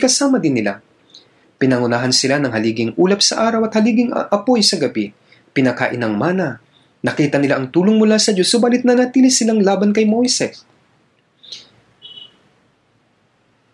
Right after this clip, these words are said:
Kahit na ang Diyos ay kasama natin, at kahit kaninong tao, lalabas at lalabas po ang problema. Kaya,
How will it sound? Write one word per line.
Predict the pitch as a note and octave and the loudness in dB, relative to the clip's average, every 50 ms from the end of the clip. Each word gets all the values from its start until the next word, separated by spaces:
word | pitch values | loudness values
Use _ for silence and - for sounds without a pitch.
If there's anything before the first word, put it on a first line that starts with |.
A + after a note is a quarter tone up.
| _ _ _ _ _ _ _ _ _ _ _ - | _ _ _ _ _ _ _ _ _ _ _ -4
Kahit | - D#3+ E3 E3 F3 | -2 0 0 0 0
na | F3 D3+ | -2 -2
ang | D3 C#3 | -2 -2
Diyos | - E3 F3 F3+ D3 C#3+ D3+ - - | -2 0 0 0 -2 -2 -2 -2 -2
ay | - C#3+ C#3 | -2 -2 -4
kasama | C#3 - - C#3+ C#3 C#3 C3+ | -4 -2 -2 -2 -2 -4 -4
natin, | D3 D#3 D#3 D3+ - A#2 G#2+ A2+ B2+ C3+ - _ _ _ _ _ _ _ _ _ | -4 -4 -6 -6 -6 -8 -8 -8 -10 -16 -20 _ _ _ _ _ _ _ _ _
at | - - - | -18 -10 -4
kahit | - D3+ E3+ F#3 - | -2 0 0 0 0
kaninong | - D#3 D#3+ F3+ G3 G3+ G#3+ G#3 | -2 -2 0 2 2 2 2 0
tao, | - B2 A2+ - - C3 F3 G#3+ - _ _ _ _ _ _ _ _ | 0 -4 -4 -4 -4 -4 -6 -6 -8 _ _ _ _ _ _ _ _
lalabas | - C3+ C#3+ C#3+ D3 C#3+ C#3 C#3 - C#3 | -2 0 0 0 0 0 -2 -2 -2 -2
at | B2+ - C#3+ | -4 -2 -2
lalabas | C3 C3 C3 C3 B2+ B2+ - - | -2 0 0 -2 0 -2 -4 -4
po | - - B2 | -4 -4 -6
ang | A#2 A2+ | -6 -6
problema. | - - A2+ G#2 - F2+ F2+ F#2 G2+ G#2 G2 - _ | -6 -8 -8 -6 -6 -6 -6 -6 -6 -8 -8 -6 _
Kaya, | - B3 C4 G3+ C#3 B2 C3+ F#3 A#3 C#4+ C#4 | 0 2 2 2 2 0 0 -2 -2 -4 -6